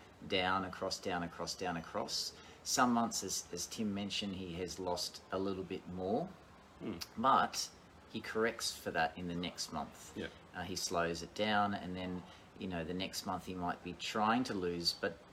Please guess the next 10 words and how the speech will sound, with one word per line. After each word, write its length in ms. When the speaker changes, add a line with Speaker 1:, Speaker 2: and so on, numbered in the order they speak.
Speaker 1:
realizes 520
at 120
the 120
end 80
of 80
the 60
month 180
he's 160
only 180
lost 420